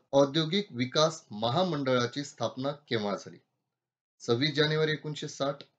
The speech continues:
एक ऑगस्ट एकोणीसशे बासष्ट, पंधरा जून एकोणीसशे एकसष्ट का एक ऑगस्ट एकोणीसशे त्रेसष्ट? एक ऑगस्ट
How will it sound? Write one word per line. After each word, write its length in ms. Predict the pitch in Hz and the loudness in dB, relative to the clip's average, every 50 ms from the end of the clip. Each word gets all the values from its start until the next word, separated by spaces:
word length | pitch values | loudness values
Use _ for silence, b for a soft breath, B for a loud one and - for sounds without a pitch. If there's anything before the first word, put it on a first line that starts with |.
| _ _ _ _ _ _ _ - | _ _ _ _ _ _ _ 0
एक 340 | 143 151 185 - - - - | 4 4 4 4 4 -2 -2
ऑगस्ट 380 | 151 151 147 160 156 156 - 160 | -2 -2 0 0 -4 -4 -4 -6
एकोणीसशे 380 | 147 - 151 151 143 - 135 | -6 -4 -6 -8 -10 -10 -10
बासष्ट, 520 | 127 131 131 131 127 - 139 139 - - _ _ _ _ _ _ _ _ _ _ _ _ | -10 -8 -8 -8 -8 -10 -12 -12 -12 -16 _ _ _ _ _ _ _ _ _ _ _ _
पंधरा 320 | - 123 131 135 156 175 180 | -2 0 4 6 6 6 6
जून 240 | 170 175 185 190 180 - 147 | 6 4 0 0 -2 -4 -6
एकोणीसशे 420 | 131 131 139 139 127 123 - 123 | -6 -4 -4 -4 -4 -4 -2 -4
एकसष्ट 600 | 120 120 - - - 143 120 120 - - _ - _ _ _ - | -4 -4 -6 -4 -2 0 0 -2 -4 -10 _ -20 _ _ _ -10
का 120 | 135 131 - - - | -10 -10 -8 -6 -4
एक 320 | 143 156 170 165 - _ - - 123 | -2 0 0 -2 -4 _ -12 -6 -2
ऑगस्ट 420 | 120 113 113 123 123 123 - - - | -2 -2 -2 -2 -6 -6 -10 -16 -14
एकोणीसशे 520 | 113 104 - - 107 101 101 - - 170 180 156 - _ _ _ _ - - | -14 -14 -12 -12 -12 -12 -8 -4 -2 -2 -2 -2 -4 _ _ _ _ -10 -8
त्रेसष्ट? 500 | 107 95 - - 87 - - - - - _ _ _ _ _ _ _ _ _ _ _ _ _ _ _ _ _ _ _ _ _ _ _ _ _ _ _ _ _ _ _ - 123 | -8 -8 -8 -10 -16 -18 -18 -20 -20 -20 _ _ _ _ _ _ _ _ _ _ _ _ _ _ _ _ _ _ _ _ _ _ _ _ _ _ _ _ _ _ _ -10 -4
एक 280 | 123 131 135 135 - _ _ _ - | -2 -2 -2 -4 -8 _ _ _ -6
ऑगस्ट 500 | 113 113 107 117 127 147 151 - - - | -6 -6 -2 0 0 -2 -2 -2 -8 -14